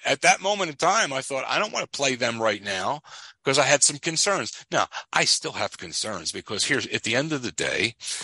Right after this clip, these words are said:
um, yes, the Cowboys have been wishy-washy the last four games,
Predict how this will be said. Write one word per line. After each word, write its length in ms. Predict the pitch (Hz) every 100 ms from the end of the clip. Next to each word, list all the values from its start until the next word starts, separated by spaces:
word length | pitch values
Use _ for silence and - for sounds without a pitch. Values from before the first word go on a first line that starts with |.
| - - -
um, 460 | 104 92 87 85 87
yes, 440 | 98 117 131 - -
the 120 | 104
Cowboys 500 | - 120 117 113 110
have 240 | 110 98
been 320 | 110 107 104
wishy-washy 720 | 110 117 - 101 101 107 - 107
the 120 | 98
last 260 | 98 101 -
four 260 | 101 101
games, 640 | 90 80 76 92 117 -